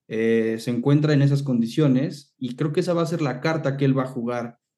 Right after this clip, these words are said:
con Red Bull, decirle, "Yo soy el futuro, por lo tanto no lo apoyes a él, que él solo está, está aquí para ser el segundo piloto". Eh, pero básicamente está en manos de Checo, o, es decir,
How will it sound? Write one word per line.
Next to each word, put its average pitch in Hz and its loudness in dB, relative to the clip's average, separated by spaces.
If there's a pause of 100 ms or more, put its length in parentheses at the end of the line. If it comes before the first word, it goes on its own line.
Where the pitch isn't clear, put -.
(100)
con 117 -2
Red 123 0
Bull, 120 0
decirle, 135 0
"Yo 139 0
soy 147 2
el 147 2
futuro, 143 2
por 120 0
lo 113 -2
tanto 135 0
no 127 4
lo 127 0
apoyes 123 -4
a 151 -2
él, 175 -6 (380)
que 120 -2
él 123 2
solo 131 2
está, - -6
está 123 -4
aquí 123 -2
para 117 -4
ser 120 -2
el 113 -8
segundo 120 0
piloto". 160 0 (720)
Eh, 113 2
pero 127 0
básicamente 185 2
está 170 -2
en 170 2
manos 165 2
de 123 0
Checo, - -4 (300)
o, 117 -4
es 135 0
decir, - -2